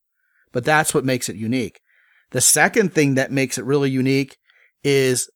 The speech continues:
the hot air ballooning there. What we were told is there are more days there in a typical calendar year where you can go hot air ballooning than anywhere else in the world.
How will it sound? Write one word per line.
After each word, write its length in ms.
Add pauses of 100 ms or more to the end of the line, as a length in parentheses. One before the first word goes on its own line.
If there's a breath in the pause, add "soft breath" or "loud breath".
(160)
the 160
hot 380
air 160
ballooning 720
there. 300 (560)
What 180
we 100
were 160
told 400
is 300
there 340
are 140
more 480
days 680 (220)
there 460 (260)
in 80
a 80
typical 380
calendar 400
year 260 (220 soft breath)
where 100
you 160
can 220
go 180
hot 240
air 80
ballooning 380
than 100
anywhere 300
else 200
in 80
the 60
world. 480